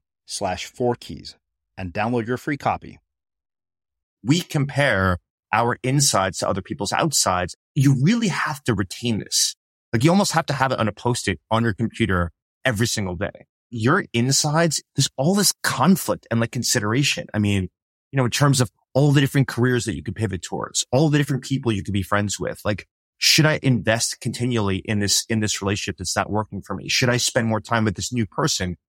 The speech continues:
Speaker 2: who seems really interesting to me? We have a lot of conflict in our lives and difficulties.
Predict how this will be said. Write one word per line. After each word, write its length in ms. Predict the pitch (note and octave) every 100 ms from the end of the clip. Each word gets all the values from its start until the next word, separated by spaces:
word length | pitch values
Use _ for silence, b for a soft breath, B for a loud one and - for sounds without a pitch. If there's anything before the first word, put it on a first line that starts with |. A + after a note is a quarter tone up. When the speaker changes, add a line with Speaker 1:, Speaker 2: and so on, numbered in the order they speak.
| -
Speaker 2:
who 80 | A#2
seems 340 | - A2 -
really 180 | G#2 G2+
interesting 480 | C3 C#3 C#3 G2+ F2+
to 100 | -
me? 220 | D#2 - _ _ _
We 100 | D3+ A3
have 180 | A#3+
a 40 | G3+
lot 300 | G#2+ A#2 B2
of 140 | -
conflict 680 | - - G3 F3+ - - _
in 120 | A2
our 100 | G2
lives 380 | A2 A2+ F#2+ - -
and 140 | G#2
difficulties. 760 | C#3 B2 - - - - -